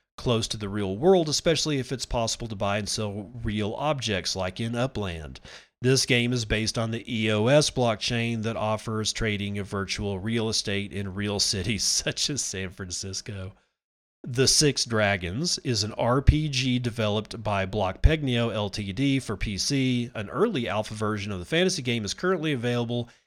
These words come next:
and boast a massive open world for players to freely explore. Why? Fight, farm,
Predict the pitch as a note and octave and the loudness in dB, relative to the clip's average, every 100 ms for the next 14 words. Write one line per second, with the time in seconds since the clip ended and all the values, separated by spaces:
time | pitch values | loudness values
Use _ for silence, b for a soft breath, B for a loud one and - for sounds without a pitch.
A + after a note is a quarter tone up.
0 | _ - A#2+ C3 B2 B2+ B2 - A#2 A2 | _ -6 -2 -2 0 0 0 0 -2 -2
1 | A2 A2+ C#3+ - F3 E3 - B2 B2+ C#3 | 0 0 2 2 2 2 -2 -2 0 0
2 | A2+ A2+ A2 A#2+ G#2+ - G#2+ G2 G2+ - | 0 0 0 -4 4 6 6 0 0 -2
3 | A#2+ - F#2+ G2 G2+ F2+ - - C#3+ B2+ | -6 -4 -4 -2 -2 -4 -6 -2 -2 0
4 | F#2+ C#2+ - _ F#2+ B2+ E2 B1+ C#2 _ | -2 -4 -10 _ -10 -8 -8 -10 -14 _
5 | - F3 B2 E2 - _ - F#3+ E3+ F#2+ | 0 4 4 2 -4 _ 2 4 6 2
6 | C#2+ | -4